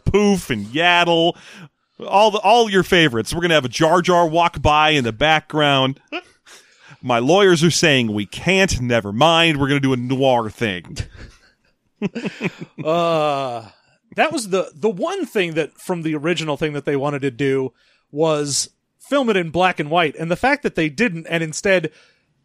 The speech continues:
Speaker 2: appeared to film it in, like, yellow and gray was a strange choice.
Speaker 1: Yeah, it's weird. I mean, most b-, stuff that you see nowadays that's filmed in black and white is filmed in color and then color corrected to black and white after the fact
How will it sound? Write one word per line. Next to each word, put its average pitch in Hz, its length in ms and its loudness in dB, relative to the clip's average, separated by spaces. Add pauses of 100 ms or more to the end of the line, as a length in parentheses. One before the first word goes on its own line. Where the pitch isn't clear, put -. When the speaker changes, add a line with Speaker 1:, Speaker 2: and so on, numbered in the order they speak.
(140)
Speaker 2:
appeared 202 480 -2
to 175 140 -8
film 202 300 -2
it 190 120 2
in, 170 240 -2
like, 156 280 -4
yellow 175 480 0
and 160 180 0
gray 185 560 2 (380)
was 175 360 -2 (100)
a 190 80 -2
strange 175 460 -4
choice. - 400 -8 (120)
Speaker 1:
Yeah, 214 320 2
it's 196 160 2
weird. 208 340 0 (100)
I 208 80 2
mean, 190 200 2
most 180 420 2
b-, - 140 -2
stuff - 300 -2
that 156 80 -2
you 139 100 0
see 143 220 -2
nowadays 120 440 0
that's 117 160 -6
filmed 117 220 -2
in 110 80 -2
black 107 260 -2
and 113 80 -4
white 107 160 0
is 107 80 -6
filmed 113 300 -4
in 107 60 -4
color 117 360 -2
and 113 100 0
then 110 120 -2
color 113 240 -2
corrected 110 400 -4
to 110 60 -6
black 113 260 -2
and 117 80 -2
white 113 160 0
after 110 240 -2
the 107 80 -4
fact 113 360 -2